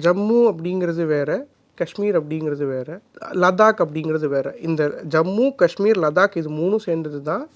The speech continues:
ஆ, ஜம்மு காஷ்மீர் மாநிலமா இருந்துச்சு. இப்போ அது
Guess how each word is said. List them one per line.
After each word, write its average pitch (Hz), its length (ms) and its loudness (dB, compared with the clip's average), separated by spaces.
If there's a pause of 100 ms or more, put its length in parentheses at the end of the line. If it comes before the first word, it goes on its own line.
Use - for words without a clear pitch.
(360)
ஆ, 156 220 0
ஜம்மு 165 380 2
காஷ்மீர் 190 380 -2
மாநிலமா 160 540 -2
இருந்துச்சு. 156 460 -4 (140)
இப்போ 262 320 -2
அது 240 580 0